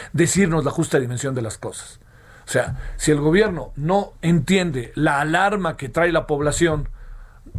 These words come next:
que es también su responsabilidad, es de los ciudadanos, ¿eh? Pero también del gobierno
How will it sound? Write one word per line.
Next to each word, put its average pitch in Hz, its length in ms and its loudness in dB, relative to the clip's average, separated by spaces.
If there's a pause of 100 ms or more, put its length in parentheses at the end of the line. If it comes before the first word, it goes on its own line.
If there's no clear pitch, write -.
(140)
que 104 160 -4
es - 200 0
también 160 440 2
su 214 100 -2
responsabilidad, 139 600 0
es 220 120 2
de 269 60 4
los 247 140 2
ciudadanos, 139 480 2
¿eh? 190 120 -6
Pero 131 200 -4
también 156 340 0
del 190 120 0
gobierno 175 380 2